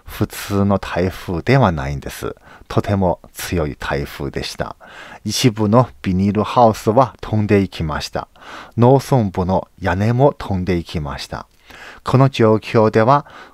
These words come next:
今年の収穫は去年より増加っていうのは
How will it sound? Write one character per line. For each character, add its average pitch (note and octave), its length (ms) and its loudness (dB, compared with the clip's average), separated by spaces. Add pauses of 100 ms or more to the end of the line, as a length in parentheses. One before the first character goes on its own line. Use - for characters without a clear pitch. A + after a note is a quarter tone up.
今 - 160 -6
年 F#2 280 -2
の F#2+ 100 -2
収 - 220 -6
穫 - 380 -8
は F#2 180 0 (180)
去 - 200 0
年 B2+ 220 2
よ B2+ 160 4
り E3+ 180 6 (140)
増 D#3 300 6
加 D#3+ 300 0
っ D#3 40 -6
て - 160 -4
い A2+ 40 4
う A2+ 60 2
の A2 180 2
は - 200 2